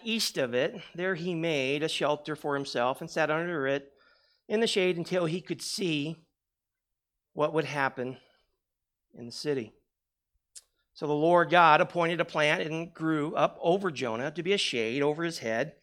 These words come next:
to deliver him from his discomfort. And Jonah was extremely happy about the plant, but God appointed a worm when dawn came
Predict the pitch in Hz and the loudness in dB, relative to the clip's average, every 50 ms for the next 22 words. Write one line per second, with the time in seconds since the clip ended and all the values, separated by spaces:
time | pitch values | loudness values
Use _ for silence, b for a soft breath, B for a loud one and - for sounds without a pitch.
0 | b b b b b b - - 143 139 143 147 151 175 208 214 208 160 135 131 | b b b b b b -18 -14 -8 -4 -2 0 2 2 2 2 0 -2 -2 -2
1 | 131 139 156 156 - - - 151 147 147 143 139 143 135 139 - 123 123 - - | -2 -2 -4 -6 -8 -4 -2 0 0 0 0 -2 -6 -6 -6 -8 -12 -12 -10 -6
2 | - 165 147 - - 110 - _ - - - _ _ _ _ _ _ _ _ _ | -6 -6 -6 -6 -10 -16 -20 _ -20 -20 -20 _ _ _ _ _ _ _ _ _
3 | _ _ _ _ _ _ _ _ _ _ _ _ _ - 160 127 156 190 220 226 | _ _ _ _ _ _ _ _ _ _ _ _ _ -8 -4 0 4 4 6 6
4 | 220 196 - 175 156 139 - - - 196 208 233 233 226 208 180 156 175 180 185 | 4 2 0 -4 -6 -4 -6 -6 -2 0 2 2 4 4 2 2 2 4 4 4
5 | 196 196 196 160 147 131 147 143 143 - - - - 160 156 147 127 104 - - | 4 2 0 0 2 4 6 4 4 4 -2 -8 -4 -2 -2 0 -2 -4 -6 -12
6 | b b b b b b b _ _ _ _ _ _ _ _ _ _ _ _ _ | b b b b b b b _ _ _ _ _ _ _ _ _ _ _ _ _
7 | _ _ - - 139 151 147 143 147 147 147 135 - - - 156 151 151 143 131 | _ _ -16 -14 -8 -2 0 2 4 4 2 2 -2 -6 -4 -4 -2 -2 -2 -2
8 | 120 123 120 127 139 143 143 139 131 120 113 - _ _ _ _ _ _ _ _ | -2 -2 -2 -2 -2 -2 -2 -2 -2 -4 -6 -10 _ _ _ _ _ _ _ _
9 | _ _ _ _ _ _ _ _ _ _ _ _ _ _ _ _ _ _ - 143 | _ _ _ _ _ _ _ _ _ _ _ _ _ _ _ _ _ _ -8 -6
10 | 143 139 151 151 151 156 175 185 190 196 190 - - - - 110 101 98 104 101 | -4 2 4 4 4 4 4 2 0 0 -2 -6 -8 -10 -8 -8 -8 -8 -10 -12
11 | 104 | -16